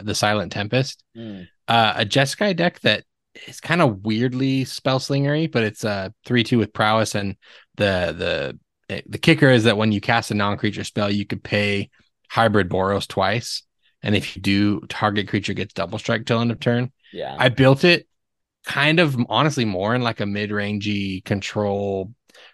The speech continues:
Speaker 1: responding deck that when it wants to can give something double strike out of nowhere, whether or not it's mine.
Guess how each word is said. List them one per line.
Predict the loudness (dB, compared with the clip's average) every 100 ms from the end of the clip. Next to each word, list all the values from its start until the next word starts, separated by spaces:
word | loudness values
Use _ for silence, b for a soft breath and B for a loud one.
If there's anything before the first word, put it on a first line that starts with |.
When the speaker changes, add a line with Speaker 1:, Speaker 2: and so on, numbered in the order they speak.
| -6
Speaker 1:
responding | -4 0 2 4 4 2 4
deck | 2 2 0
that | 0 0 -4
when | -8 0 0 2 -2 -4
it | -8 -6
wants | -4 -4 -2
to | -2 0
can | -2 -2
give | -4 -2
something | -4 -4 -4
double | -4 -4
strike | -4 -4 -2
out | -4
of | -2
nowhere, | 2 4
whether | 6 6 4
or | 2
not | 0 -6
it's | -4
mine. | -2 2 2